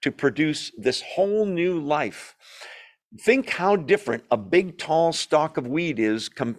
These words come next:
wheat is, <laughs> weed. It's the old days coming back. Wheat is compared to a seed. That's where I got the E E D.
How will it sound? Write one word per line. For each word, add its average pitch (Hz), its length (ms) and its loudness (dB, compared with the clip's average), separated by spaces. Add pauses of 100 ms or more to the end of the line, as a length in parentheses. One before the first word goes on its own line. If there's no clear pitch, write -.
wheat 127 460 0 (120)
is, 117 360 0
<laughs> 151 220 -10
weed. 123 300 -8 (680)
It's - 180 -20
the 143 100 6
old 143 180 6
days 120 260 6
coming 131 280 -2
back. 120 180 2 (240)
Wheat 190 520 2
is 135 420 4 (180)
compared 180 460 4
to 170 120 8
a 156 60 6
seed. 160 540 2
That's 156 260 4
where 151 80 6
I 147 60 4
got 135 200 2
the 139 80 2
E 123 320 -6
E 110 40 -4
D. 101 240 -4